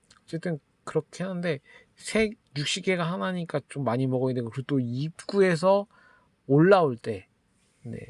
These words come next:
오성이 아니면 입구에서 써야 되니까, 네, 그때 또 필요하고. 네, 또 새벽에 이제 하는데 또 그 일찍 출근하시는, 네, 길드 형님이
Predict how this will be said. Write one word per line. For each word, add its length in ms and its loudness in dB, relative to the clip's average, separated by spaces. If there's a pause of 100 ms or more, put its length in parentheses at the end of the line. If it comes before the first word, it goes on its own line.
오성이 460 2
아니면 460 0
입구에서 500 -4
써야 340 -6
되니까, 760 -8 (880)
네, 120 -16 (960)
그때 300 -8
또 140 -12
필요하고. 600 -10 (540)
네, 160 -12
또 100 -6
새벽에 680 -2 (240)
이제 200 -10
하는데 600 -2 (240)
또 120 -16 (880)
그 300 -16
일찍 320 -4
출근하시는, 1120 -4 (120)
네, 440 -16 (160)
길드 260 -14
형님이 640 -8